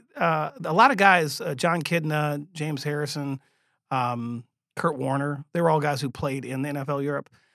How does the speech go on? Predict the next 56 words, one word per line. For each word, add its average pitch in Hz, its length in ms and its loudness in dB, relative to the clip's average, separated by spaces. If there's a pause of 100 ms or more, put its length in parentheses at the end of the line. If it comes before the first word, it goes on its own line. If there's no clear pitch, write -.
(120)
But 196 80 0
it 180 60 6
was 160 100 6
basically 180 520 4
a 131 40 -2
farm 156 340 0
league 151 200 0
like 143 160 -2
they 147 100 0
do 139 480 -2
in 135 140 -4
baseball. 143 600 -2 (200)
They 151 80 -2
created 147 340 -2
it 143 40 -2
in 139 100 -2
the 131 60 -2
nineties. 139 680 -2
Um, 123 380 -6 (260)
it's - 140 -6
still, 214 260 4
some 220 180 0
of 254 80 0
the - 40 -4
teams 180 180 0
are 151 60 -6
still 160 220 -2
there, 131 280 -2
but 135 180 -6
it's - 160 -6
not, 143 240 -4 (460)
uh, 131 180 -2
connected 139 520 -4
with 123 100 -8
N 131 100 -4
F 127 160 -8
L. 131 140 -4
But 139 160 -4
it 139 100 -2
was 135 140 -6
part 185 300 8
of 151 100 -2
this, 143 380 -4 (520)
um, 123 500 -4 (180)
push 170 280 2
that 143 160 -8
you 147 80 -2
still 147 240 -2
see 151 160 -4
today 131 340 -2
with 127 180 -6
the, 127 160 -8 (120)
the 143 80 -6
games 139 280 -2
in 123 100 -6
London 127 400 -6